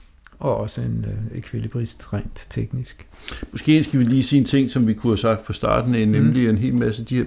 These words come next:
Speaker 2: bebop-ting jo oprindeligt blev ud-, udviklet after hours, som man
Speaker 1: Ja,
Speaker 2: kalder det.
Speaker 1: netop.
Speaker 2: Altså musikere, som spillede, havde fast jobs i, i big bands rundt
Speaker 1: Mm.
Speaker 2: omkring, og når de så havde fri ud på aftenen, så mødtes de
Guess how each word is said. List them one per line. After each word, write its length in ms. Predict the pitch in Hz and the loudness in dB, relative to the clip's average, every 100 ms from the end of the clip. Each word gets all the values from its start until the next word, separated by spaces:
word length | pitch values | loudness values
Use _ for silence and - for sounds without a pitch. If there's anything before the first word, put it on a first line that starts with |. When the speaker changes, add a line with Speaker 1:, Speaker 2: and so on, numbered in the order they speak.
| - | -2
Speaker 2:
bebop-ting 680 | 127 127 127 - - 117 113 | -4 0 0 0 0 2 4
jo 100 | 107 | 2
oprindeligt 480 | - 123 127 117 | 0 -2 -2 -4
blev 140 | 117 113 | 0 2
ud-, 320 | 117 120 127 - - 117 - | 2 0 -2 -6 -8 -6 0
udviklet 640 | 151 127 135 113 127 117 - | 0 2 2 2 2 2 4
after 340 | 113 117 - | 2 2 0
hours, 480 | 117 117 127 139 135 | 2 4 4 2 2
som 140 | - | 0
man 120 | 123 120 | -2 4
Speaker 1:
Ja, 80 | 156 | 4
Speaker 2:
kalder 180 | 143 123 | 4 2
det. 140 | 120 - - | 0 -4 -8
Speaker 1:
netop. 180 | 131 127 | -6 -2
Speaker 2:
Altså 200 | 123 139 | 2 4
musikere, 680 | 135 143 139 147 127 127 113 | 6 4 4 2 4 2 2
som 200 | 123 107 | 2 0
spillede, 400 | - 120 113 107 | 0 2 4 4
havde 140 | 104 | 2
fast 320 | 101 113 - | 0 -2 0
jobs 280 | 117 113 - | 0 0 -2
i, 100 | 117 | -4
i 180 | 107 110 | -2 -4
big 220 | - 147 - | -4 -2 0
bands 280 | 127 117 | -2 -2
rundt 140 | 127 127 | -2 -2
Speaker 1:
Mm. 60 | |
Speaker 2:
omkring, 240 | 127 123 127 | 0 0 2
og 60 | |
når 100 | 123 | 2
de 160 | 120 123 | 0 -2
så 120 | 139 | 0
havde 160 | 127 107 | 0 0
fri 320 | - 131 120 | 0 -2 0
ud 140 | 127 120 | -2 -2
på 120 | 120 | 0
aftenen, 440 | 117 123 - 135 | 0 -2 -2 -2
så 120 | 127 | 0
mødtes 400 | 127 120 127 135 | 2 2 2 -2
de 180 | - 127 | -2 -4